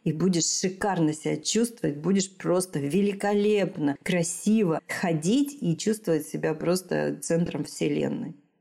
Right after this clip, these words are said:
То есть дать понять, что то, что подходит ему, совершенно не обязательно, и даже чаще всего это не так, может подойти вам.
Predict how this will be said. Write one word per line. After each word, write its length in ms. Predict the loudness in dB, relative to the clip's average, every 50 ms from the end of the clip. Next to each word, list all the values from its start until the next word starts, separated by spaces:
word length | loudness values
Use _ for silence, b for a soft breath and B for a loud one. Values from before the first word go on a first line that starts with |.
| _ _ _ _ _ _
То 100 | 0 2
есть 340 | 2 2 0 -6 -14 -16 -10
дать 400 | -8 -4 -2 0 0 -2 -4 -6 -6
понять, 440 | -4 0 2 2 2 2 0 0 -2
что 200 | -2 -4 -4 -4
то, 180 | 0 0 -2 -2
что 180 | 0 -4 -4
подходит 640 | -4 -4 -6 -6 -2 0 0 2 2 0 -2 -4 -4 -2
ему, 520 | -2 0 2 2 2 2 2 0 -2 -10 -12
совершенно 400 | -8 -6 -4 -2 0 2 2 4
не 120 | 4 2 2
обязательно, 640 | 0 -2 -2 0 0 0 0 0 -2 -2 0 0 0
и 40 | 0
даже 340 | 2 0 0 0 -2 -6
чаще 360 | -4 -4 -2 -2 -4 -4 -8 -12
всего 260 | -8 -4 0 2 2
это 180 | 2 0 0 0
не 160 | 0 0 0
так, 280 | 0 -2 -2 -2 -4 -6 -10 _ _ _ _ _ _
может 340 | 0 2 2 2 0 0 -2
подойти 520 | -2 -2 0 0 -2 -2 -2 -2 0 0
вам. 420 | 0 0 -2 -2 -2 -4 -6 -10